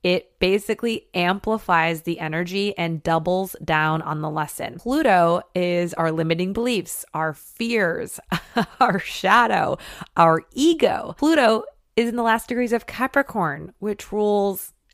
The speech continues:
government and capitalism and power. So, with that being said, there's a few more years now, which we will have to just bear with together, where there is some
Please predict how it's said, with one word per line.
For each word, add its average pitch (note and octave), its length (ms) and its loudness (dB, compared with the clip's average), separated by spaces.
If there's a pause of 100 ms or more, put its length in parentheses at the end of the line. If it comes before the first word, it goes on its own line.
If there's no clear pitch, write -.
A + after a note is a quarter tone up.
government G3 880 0 (180)
and E3 460 0
capitalism D#3+ 960 -2 (180)
and D#3 360 -2
power. - 1120 -4
So, A#3 800 4 (100)
with - 140 -6
that A3+ 260 0
being A3 220 -2
said, G#3+ 560 0 (280)
there's G3 520 0
a G3+ 100 2
few A#3 600 -2
more A3 340 0
years C#4 500 -2
now, F3+ 480 2 (140)
which E3+ 340 0
we E3+ 180 0
will F3 140 0
have F#3+ 220 0
to F#3 100 -12
just - 260 -6 (140)
bear F3 260 4
with G3+ 220 -2
together, F#3 720 0 (360)
where F#3+ 400 0
there F3+ 260 -2
is F3+ 480 -2 (140)
some E3+ 460 -2